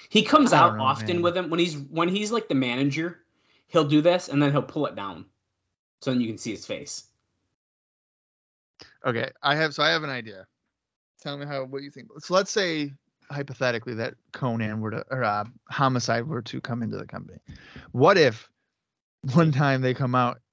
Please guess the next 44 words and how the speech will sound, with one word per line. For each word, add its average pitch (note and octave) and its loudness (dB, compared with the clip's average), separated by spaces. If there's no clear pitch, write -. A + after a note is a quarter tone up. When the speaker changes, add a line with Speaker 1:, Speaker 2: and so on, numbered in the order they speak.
Speaker 2:
and A#2+ -4
Homicide C#3 2
is B2 -8
dressed B2 -2
up A#2+ -4
as A2 -8
Conan, B2+ -4
but A2+ -4
they A#2+ 2
don't B2+ 0
know C#3 0
because A#2+ -2
of A2+ -4
the A2+ -4
bandana, A#2 -4
and A2+ -6
then A2+ -4
he B2 0
attacks A2 -4
them? - -18
Speaker 1:
You A#2+ -2
could - -6
do F#2+ -8
that. - -10
You C3 0
could C#3 -2
easily G2 -4
do F2+ -8
it. - -8
See, - 2
now D3+ 6
that A#3+ 4
you C#4 8
say - 4
that B2 0
Conan's E3 4
gonna C#3+ 6
be B2+ 6
the A#2+ 2
one A2+ -2
that - -8
turns, A2 -2
like, G2+ -4
I G#2+ -4